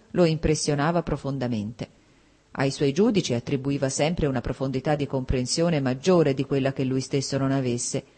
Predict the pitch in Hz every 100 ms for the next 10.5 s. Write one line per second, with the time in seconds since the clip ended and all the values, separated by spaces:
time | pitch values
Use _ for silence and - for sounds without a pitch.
0 | _ _ _ 185 175 196 214 180 208 185
1 | - 190 202 190 190 208 202 185 190 190
2 | 214 220 202 196 180 185 214 - 180 175
3 | 175 175 190 202 185 185 165 160 - 151
4 | 151 - 139 123 - 107 - - - _
5 | _ _ _ _ _ _ _ - 170 -
6 | 226 247 - - - - - 175 165 165
7 | 175 180 156 160 151 170 151 170 226 247
8 | 220 - - - 226 233 220 240 226 214
9 | 214 220 156 120 139 117 131 131 135 131
10 | 127 - 135 -